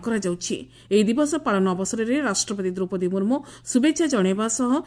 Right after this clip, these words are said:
ବିକଶିତ ପଥରେ ଦେଶର ଯାତ୍ରାରେ ମହିଳାଙ୍କୁ ସମର୍ଥନ ପ୍ରଦାନ କରିବାକୁ ଦେଶବାସୀଙ୍କୁ ଅନୁରୋଧ କରିଛନ୍ତି। ପ୍ରଧାନମନ୍ତ୍ରୀ ନରେନ୍ଦ୍ର ମୋଦି ଏହି ଅବସରରେ ଦେଶର ମହିଳାଙ୍କୁ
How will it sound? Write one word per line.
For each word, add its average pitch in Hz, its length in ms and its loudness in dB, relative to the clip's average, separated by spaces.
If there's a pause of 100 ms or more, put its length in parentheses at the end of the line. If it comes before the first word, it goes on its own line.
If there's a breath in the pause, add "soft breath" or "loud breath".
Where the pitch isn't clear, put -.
(220 loud breath)
ବିକଶିତ 339 440 2 (120)
ପଥରେ 208 320 0
ଦେଶର 214 400 0
ଯାତ୍ରାରେ 190 440 2 (280 loud breath)
ମହିଳାଙ୍କୁ 285 480 2
ସମର୍ଥନ 247 480 0
ପ୍ରଦାନ 190 320 -2
କରିବାକୁ 190 400 -2 (320 loud breath)
ଦେଶବାସୀଙ୍କୁ 254 640 2 (100)
ଅନୁରୋଧ 208 340 2 (140)
କରିଛନ୍ତି। 190 500 -6 (540 loud breath)
ପ୍ରଧାନମନ୍ତ୍ରୀ 381 640 2
ନରେନ୍ଦ୍ର 247 380 4
ମୋଦି 208 320 2
ଏହି 202 160 4
ଅବସରରେ 226 500 -2
ଦେଶର 196 300 -4
ମହିଳାଙ୍କୁ 196 520 2